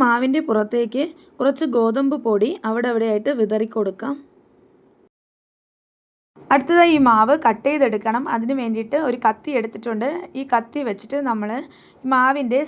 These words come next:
സൈഡിൽ നമ്മളിങ്ങനെ കട്ട് ചെയ്ത് കൊടുക്കാം. നടുഭാഗം മാത്രം കട്ട് ചെയ്യരുത്. വീഡിയോയിൽ കാണുന്നത് പോലെ രണ്ട് സൈഡും അറ്റത്ത് ഇതുപോലെ കട്ട് ചെയ്യാം. സെൻറ്റർ ഭാഗം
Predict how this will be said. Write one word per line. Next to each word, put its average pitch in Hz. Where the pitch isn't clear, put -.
സൈഡിൽ 247
നമ്മളിങ്ങനെ 233
കട്ട് 247
ചെയ്ത് 247
കൊടുക്കാം. 220
നടുഭാഗം 269
മാത്രം 226
കട്ട് 233
ചെയ്യരുത്. 226
വീഡിയോയിൽ 302
കാണുന്നത് 254
പോലെ 233
രണ്ട് 269
സൈഡും 233
അറ്റത്ത് 269
ഇതുപോലെ 254
കട്ട് 220
ചെയ്യാം. 220
സെൻറ്റർ 285
ഭാഗം 285